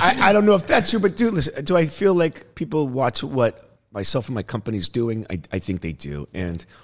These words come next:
we try to be the leaders in our field like anything else. And, you know, s-, hopefully, you know.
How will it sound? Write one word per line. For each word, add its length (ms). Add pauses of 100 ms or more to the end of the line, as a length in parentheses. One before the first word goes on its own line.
(480)
we 80
try 160
to 80
be 120
the 100
leaders 320
in 80
our 100
field 420
like 160
anything 360
else. 280 (100)
And, 380 (100)
you 120
know, 260
s-, 280
hopefully, 580 (300)
you 140
know. 220